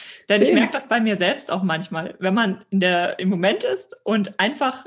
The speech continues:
Speaker 1: das auch genießt, was man gerade macht. Wir machen uns ja alle mit etwas selbstständig, was uns auch wirklich Spaß macht. Dann kann man da, dann ist man richtig gut, dann sind die Ergebnisse
Speaker 2: Mhm.
Speaker 1: gut, dann funktioniert das gut. Aber manchmal ist man so fokussiert auf all das, was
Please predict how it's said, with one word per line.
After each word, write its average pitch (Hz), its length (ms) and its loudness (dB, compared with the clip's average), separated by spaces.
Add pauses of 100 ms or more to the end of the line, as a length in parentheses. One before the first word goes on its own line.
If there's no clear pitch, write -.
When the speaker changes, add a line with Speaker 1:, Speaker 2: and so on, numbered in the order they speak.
(120)
Speaker 1:
das - 200 0
auch 220 140 -2
genießt, 214 440 0
was 156 180 -4
man 180 100 -8
gerade 180 220 -6
macht. - 340 -12
Wir 190 100 -8
machen 214 200 0
uns 208 100 -2
ja 170 100 0
alle 196 140 0
mit 202 140 0
etwas 190 280 -4
selbstständig, 226 640 0
was 190 160 -6
uns 185 100 -6
auch 196 100 -6
wirklich 185 280 -6
Spaß 170 360 -4
macht. - 280 -8 (580)
Dann 202 420 2 (100)
kann 214 180 -2
man 233 260 4
da, 202 380 2
dann 175 160 -4
ist 208 140 -6
man 214 120 0
richtig - 340 -6
gut, 311 400 0
dann 196 180 2
sind 190 180 -4
die 185 40 0
Ergebnisse 185 520 -2
Speaker 2:
Mhm. - 40 -6
Speaker 1:
gut, 233 200 -6
dann 165 120 -4
funktioniert 202 460 -2
das 147 160 -8
gut. 180 240 -6 (360)
Aber 165 180 -4
manchmal 226 360 -2
ist 185 100 -8
man 185 120 -2
so 254 140 -2
fokussiert 277 600 -2
auf - 200 -8
all 226 180 -2
das, 214 280 -4
was - 340 -8